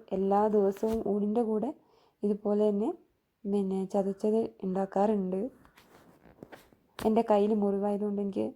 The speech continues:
ഹെൽപ്പ് ചെയ്ത് തരുന്നതാണ്. അത്, ആ, പുളി,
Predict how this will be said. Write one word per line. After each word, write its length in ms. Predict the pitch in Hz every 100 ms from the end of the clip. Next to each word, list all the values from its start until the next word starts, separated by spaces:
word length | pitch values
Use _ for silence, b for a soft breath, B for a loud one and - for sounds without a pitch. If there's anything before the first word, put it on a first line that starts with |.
| b b -
ഹെൽപ്പ് 220 | 190 -
ചെയ്ത് 220 | 233 202
തരുന്നതാണ്. 480 | 190 190 185 185 202 302 b b b _
അത്, 100 | 214 220 -
ആ, 60 | 226 202 196 -
പുളി, 280 | - 240